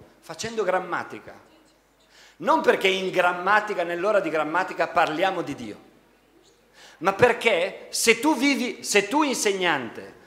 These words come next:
quando spieghi grammatica, vivi il rapporto con Gesù, mentre stai insegnando il verbo, mentre stai insegnando il nome,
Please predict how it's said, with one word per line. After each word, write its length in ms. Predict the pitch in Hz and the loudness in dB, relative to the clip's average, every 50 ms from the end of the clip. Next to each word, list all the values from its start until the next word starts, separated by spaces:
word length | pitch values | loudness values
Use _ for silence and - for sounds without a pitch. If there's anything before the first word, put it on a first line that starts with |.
| - - - _ _ | -20 -20 -20 _ _
quando 400 | - - 226 240 240 226 202 214 | 6 8 8 8 8 8 6 6
spieghi 480 | 202 - - 202 240 277 285 233 240 226 | 6 6 0 4 4 6 6 4 2 4
grammatica, 720 | 185 208 202 196 196 185 180 160 147 - 151 131 143 135 | 6 8 8 8 6 4 2 2 2 -2 -4 -4 -4 -4
vivi 260 | 131 156 269 311 254 | -2 0 0 2 6
il 80 | 254 220 | 6 8
rapporto 480 | 190 190 185 - 220 233 233 233 226 | 8 8 6 6 4 4 4 4 0
con 200 | 202 180 180 175 | 0 0 -2 -4
Gesù, 640 | 160 135 156 151 127 131 135 123 139 160 - - - _ _ _ _ _ _ _ _ _ _ _ _ _ _ _ - - - _ _ | -4 -6 -6 -6 -6 -8 -10 -12 -12 -14 -18 -20 -20 _ _ _ _ _ _ _ _ _ _ _ _ _ _ _ -20 -20 -20 _ _
mentre 400 | - 160 208 247 247 - 247 226 | -4 0 2 2 2 4 2 2
stai 200 | 208 - 247 240 | 4 4 2 2
insegnando 640 | 214 202 - 214 202 214 247 262 254 226 240 254 240 | 4 2 0 0 2 2 0 0 2 2 0 0 0
il 140 | - 240 247 | -4 -8 -8
verbo, 880 | 240 208 247 254 202 170 143 - - 117 123 151 170 - - - - - - _ _ _ _ - - - - - - _ | 2 4 6 8 8 6 6 2 -2 -4 -4 -4 -4 -8 -16 -20 -20 -20 -20 _ _ _ _ -20 -20 -20 -20 -20 -16 _
mentre 280 | 156 202 233 226 240 | -2 -2 0 2 0
stai 180 | 226 233 240 233 | 0 2 0 -2
insegnando 460 | 214 - - 208 214 233 240 240 208 208 | 0 -2 -4 -2 -2 -2 0 6 6 6
il 100 | 208 202 | 6 6
nome, 540 | 202 214 196 147 123 123 127 147 - - | 2 0 0 0 0 -4 -8 -8 -10 -16